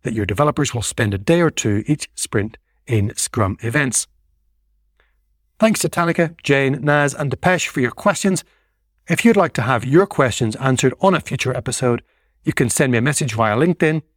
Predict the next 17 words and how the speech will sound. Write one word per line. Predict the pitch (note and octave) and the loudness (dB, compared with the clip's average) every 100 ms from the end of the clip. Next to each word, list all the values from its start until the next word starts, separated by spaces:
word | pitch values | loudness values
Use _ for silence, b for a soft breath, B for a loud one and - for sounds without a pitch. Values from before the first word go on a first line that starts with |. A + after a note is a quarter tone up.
| _ - | _ 0
or | F#3 C#3+ A#2+ - _ | 4 4 2 -2 _
an | C3 - | -10 0
email | F#3+ D#3+ G#2 G2 _ _ | 2 4 2 -2 _ _
to | - | -4
amazingapps | - B2+ D3 C3 C3 C3+ - - - _ _ - | 0 2 4 2 0 -2 -2 -10 -14 _ _ -16
at | - | -6
customary | - F3 - F3 D#3 D#3+ D#3+ _ _ | 0 0 0 0 2 2 0 _ _
dot | A2 G#2+ - - | -2 -2 -4 -2
com. | F#3 F3+ A#2+ - _ _ _ _ _ _ _ _ _ - | 0 2 0 -6 _ _ _ _ _ _ _ _ _ -4
If | G3 | 0
you | F3 | 4
don't | E3 F#3+ | 2 2
want | E3+ F3 | -2 -2
me | D3 C3 _ _ _ | -2 -2 _ _ _
using | C#3 C3+ C3+ | 0 0 2
a | B2+ | 2
stock | A#2 - F3 - | 0 2 0 0